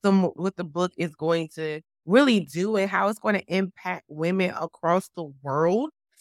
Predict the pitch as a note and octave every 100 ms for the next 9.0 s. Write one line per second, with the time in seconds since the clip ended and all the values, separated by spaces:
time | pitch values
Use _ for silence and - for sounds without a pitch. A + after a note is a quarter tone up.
0 | _ - F#3 F3 E3 - F#3+ A#3 C4+ A#3
1 | A3+ A3 G#3 G#3 G3 G3 F#3+ F3+ A#3+ A3+
2 | G#3 G#3 G#3 F#3 - F3+ E3+ F3+ - F3+
3 | E3+ - _ _ _ E3+ D#3+ - - D#3+
4 | D#3+ D#3 F#3+ B3+ C4 B3 A#3+ A#3+ A#3+ A#3
5 | - - - A3 - G#3+ F#3+ - E3 F#3
6 | G#3 A3 - G#3 F#3 C#3+ E3+ E3+ F3 -
7 | D#3+ F3+ - G3 D#3 E3 C#3 D3 F#3 G#3+
8 | G3+ E3+ D#3+ - - F#3+ F#3+ F3 F3 E3+